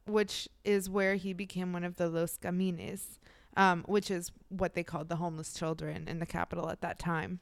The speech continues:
Colombia has several thousand orphaned children and homeless kids that associate with this title, known for their street culture of impudence,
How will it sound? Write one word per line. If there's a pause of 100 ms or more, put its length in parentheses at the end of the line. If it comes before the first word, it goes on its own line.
(920)
Colombia
has
several
thousand
orphaned
children
and
homeless (100)
kids (360)
that
associate
with
this
title,
known
for
their
street
culture
of
impudence,